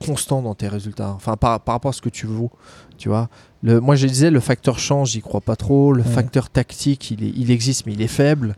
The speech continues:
Speaker 2: Ouais.
Speaker 1: Le facteur chance aussi, il est faible aussi. Le facteur, euh, bon, voilà. En, normalement, tu performes à ton niveau, à peu près, quoi. Même
Speaker 2: Ouais.
Speaker 1: quand t'es fatigué, même quand t'es, euh,
Speaker 2: Ouais.
Speaker 1: Et lui, c'est un mec, je pense, qui, à cause du facteur psychologique, bah, il performe pas tout le temps à son meilleur niveau, en fait.
Speaker 2: Non, non, c'est sûr,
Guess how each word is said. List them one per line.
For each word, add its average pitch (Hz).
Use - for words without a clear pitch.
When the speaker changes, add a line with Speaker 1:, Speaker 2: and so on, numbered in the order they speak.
Speaker 2:
Ouais. 117
Speaker 1:
Le -
facteur 120
chance -
aussi, 147
il 120
est 104
faible 120
aussi. 151
Le 117
facteur, 131
euh, 104
bon, 135
voilà. 135
En, 120
normalement, 165
tu 147
performes 156
à 123
ton 123
niveau, 135
à 107
peu 131
près, -
quoi. 92
Même 117
Speaker 2:
Ouais. 117
Speaker 1:
quand 127
t'es 117
fatigué, 117
même 104
quand 107
t'es, 98
euh, 120
Speaker 2:
Ouais. -
Speaker 1:
Et 127
lui, 208
c'est -
un 117
mec, 156
je -
pense, 190
qui, 110
à 123
cause 180
du 120
facteur 117
psychologique, -
bah, 107
il 107
performe 123
pas 175
tout -
le 135
temps 156
à 123
son 117
meilleur 117
niveau, 120
en 107
fait. -
Speaker 2:
Non, 117
non, 110
c'est 127
sûr, 110